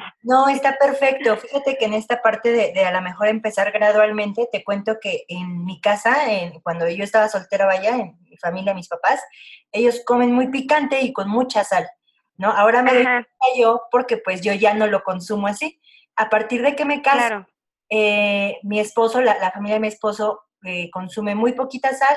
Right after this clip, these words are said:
Speaker 1: y muy poquito picante. Entonces, han si-, ha sido gradual esta parte de, de yo acostumbrarme a ya no comer tan picante y, y, e incluso ya mi comida,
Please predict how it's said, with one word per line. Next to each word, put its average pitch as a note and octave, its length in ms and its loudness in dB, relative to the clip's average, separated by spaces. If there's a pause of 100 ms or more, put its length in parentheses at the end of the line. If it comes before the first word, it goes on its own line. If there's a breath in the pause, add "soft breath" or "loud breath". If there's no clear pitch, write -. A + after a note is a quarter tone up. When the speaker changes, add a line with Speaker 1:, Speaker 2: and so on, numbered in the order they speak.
(140)
Speaker 1:
y G3+ 140 -10
muy G#3 300 -2
poquito G#3 360 -6
picante. A3 520 -4 (320 loud breath)
Entonces, A3+ 640 0
han C4+ 260 0
si-, B3+ 140 -2
ha A#3+ 100 2
sido C#4 240 -2
gradual A3+ 500 2
esta A#3+ 300 -2
parte A3 300 -2
de, G3+ 260 -4
de F3+ 240 -14
yo G3+ 100 4
acostumbrarme G#3 880 -2 (440 soft breath)
a F3 80 -4
ya G3+ 140 -4
no A3 120 -6
comer G3 300 -8
tan G#3 180 -2
picante F#3+ 500 -2
y, B3+ 180 -8
y, G#3+ 180 -6
e G3 40 -2
incluso G3+ 460 -8
ya A#3 240 2
mi A3+ 260 -4
comida, F#3+ 460 -4